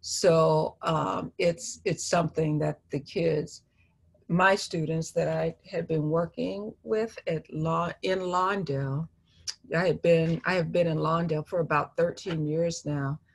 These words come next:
Uh, they have come to expect it every year. So that K through five, uh, contract is through, um, the arts organization, P S Arts,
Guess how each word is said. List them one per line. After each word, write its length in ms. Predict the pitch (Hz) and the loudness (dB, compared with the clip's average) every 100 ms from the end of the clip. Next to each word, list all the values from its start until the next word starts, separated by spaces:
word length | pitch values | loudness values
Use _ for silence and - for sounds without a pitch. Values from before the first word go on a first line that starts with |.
| _ _ - | _ _ -2
Uh, 180 | 151 147 | 0 2
they 160 | 180 | 6
have 200 | 165 160 | 6 4
come 260 | - 196 170 | -2 -2 -2
to 140 | 160 170 | 0 -2
expect 580 | 139 - - 156 151 | -2 -6 -2 -2 0
it 100 | 156 | -4
every 260 | 143 147 147 | -2 -4 -4
year. 260 | 151 165 160 | -4 -2 -4
So 200 | - 165 | -4 -2
that 260 | 160 165 | -2 -2
K 260 | - 175 160 | -2 0 0
through 300 | - 185 160 - | -2 -8 -8 -4
five, 440 | 160 160 156 151 - - _ _ _ | 0 0 0 -2 -10 -20 _ _ _
uh, 360 | - 160 143 139 | 2 4 6 2
contract 840 | 139 220 180 170 - 165 151 160 - _ _ - | 0 2 4 4 0 -2 -2 -4 -10 _ _ -4
is 300 | 156 147 - - | -2 -2 -6 -2
through, 600 | 185 180 175 170 165 170 _ _ - - | 2 2 2 2 0 -2 _ _ -4 2
um, 340 | 160 151 - - | 4 4 -2 -2
the 120 | 165 | -2
arts 280 | - 165 160 | 2 2 2
organization, 1000 | - 151 151 147 160 170 135 160 165 160 - | -2 0 0 0 0 0 0 -4 -4 -6 -6
P 140 | 170 | -2
S 180 | 147 - | -2 -2
Arts, 360 | - 156 - | -2 -2 -4